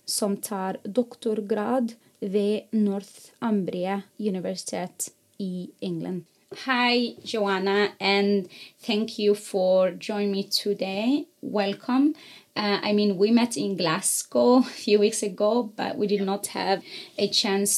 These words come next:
to meet. I have in front of me here your book, uh, about, that you wrote about women. I love the design. Uh, <laughs> it's one of my favorite book I ever seen, and it's both,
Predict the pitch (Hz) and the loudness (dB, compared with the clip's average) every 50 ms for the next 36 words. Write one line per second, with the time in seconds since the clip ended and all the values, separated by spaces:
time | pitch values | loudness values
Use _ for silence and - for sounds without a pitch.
0 | - - - 202 190 190 190 202 208 208 208 - - - - - - - - - | 0 -2 -2 -2 -2 0 2 2 0 0 0 -2 -4 -6 -6 -12 -18 -20 -20 -20
1 | - - - - 220 247 240 247 262 254 254 247 - - 240 247 - 247 233 240 | -20 -14 -4 2 4 4 6 6 6 4 4 2 -2 -2 0 0 2 4 4 6
2 | 240 240 240 233 247 240 247 262 269 277 269 220 214 226 220 214 220 214 190 208 | 6 6 6 6 6 6 8 8 8 8 8 6 4 2 0 0 0 0 0 0
3 | 285 359 415 - - - - - - - _ - - 226 226 233 233 226 226 - | 0 0 0 -2 -6 -12 -12 -12 -14 -16 _ -8 -8 -6 -4 -2 -4 -4 -4 -4
4 | 208 196 214 214 208 208 208 208 214 226 - - 220 208 214 226 - 202 - 196 | -6 -4 -2 0 2 2 2 0 -2 -4 -4 -4 -2 -2 -2 -2 -4 -2 -2 0
5 | 190 190 196 196 - 220 202 233 240 262 285 302 311 330 - - - - - - | 2 2 0 0 -2 0 2 4 4 4 4 4 2 2 0 -6 -18 -20 -20 -20
6 | - - - - - 196 196 202 202 214 220 233 240 240 214 233 240 - - 202 | -20 -20 -14 -6 -2 2 2 4 4 6 6 6 4 4 2 0 -6 -6 -4 -2
7 | 208 190 185 196 196 190 - 190 208 226 247 269 302 320 320 330 - - - 202 | -2 -2 0 0 0 0 -2 -4 -4 -2 2 4 6 6 4 4 0 -4 -4 -4
8 | 196 196 190 190 190 185 - 208 175 156 156 247 - - - 196 196 190 - 196 | -2 -2 -2 -4 -6 -8 -8 -12 -10 -8 -8 -8 -8 -4 -4 -2 -2 0 0 -2
9 | 196 - - - - - - - 220 214 214 208 208 208 208 - 214 202 202 185 | -2 -2 -2 -4 -4 -6 -6 -6 -4 -2 -2 0 0 -2 -2 -2 -2 -2 0 0
10 | 208 208 208 208 208 - 190 190 185 190 185 185 202 196 - - 247 254 262 262 | 0 0 2 0 0 0 0 -2 -2 -2 -2 -2 -2 -2 -2 0 2 2 4 2
11 | 262 - 202 202 202 202 202 - - - - - - - 233 240 233 - - - | 2 2 0 0 0 0 -2 -4 -12 -20 -20 -10 -4 -2 -2 0 0 -2 -6 -6
12 | - 196 - 220 220 220 220 226 226 - - | -6 -2 0 2 4 4 2 0 -2 -8 -20